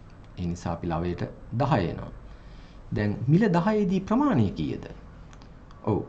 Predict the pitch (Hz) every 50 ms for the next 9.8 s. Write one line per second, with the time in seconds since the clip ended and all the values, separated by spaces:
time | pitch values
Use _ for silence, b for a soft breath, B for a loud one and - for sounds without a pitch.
0 | - - - 90 92 101 92 92 110 156 202 196 175 160 160 139 123 117 110 104
1 | 101 98 98 98 98 95 107 104 87 - - - - - - - - - - -
2 | - B B B B B B - 87 98 107 107 113 110 98 98 92 - 208 196
3 | 131 90 - - 120 196 - - - - - - - - - - - 107 107 117
4 | 120 120 123 123 123 123 - 92 95 107 117 117 110 - 113 107 110 107 107 104
5 | 104 101 98 98 - - - - - - - - - - - - 208 214 226 226
6 | 185 - - - - - - - - - - 87 76 67 - - - - - -
7 | 98 101 113 127 139 139 123 120 95 - - 92 95 98 104 104 98 92 - -
8 | - - 101 107 - - - 113 117 143 151 196 254 302 - - - - - -
9 | - 127 123 127 123 117 113 110 110 107 104 95 87 82 82 -